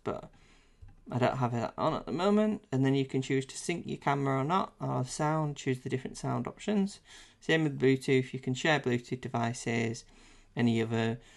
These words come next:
devices you got. Now there is a, I'll show you another thing as well,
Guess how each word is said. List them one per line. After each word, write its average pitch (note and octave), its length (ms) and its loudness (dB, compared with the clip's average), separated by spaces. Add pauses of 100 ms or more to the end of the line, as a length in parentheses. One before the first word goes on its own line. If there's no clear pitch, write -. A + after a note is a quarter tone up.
(320)
devices A#2 440 -4
you A#2 40 -10
got. - 360 2
Now B2+ 120 2
there C3 160 4
is F3+ 140 4
a, D3+ 320 2
I'll C#3 120 0
show D3 120 0
you D3+ 120 6
another C#3 260 2
thing C3+ 200 -2
as B2 120 0
well, C#3+ 320 2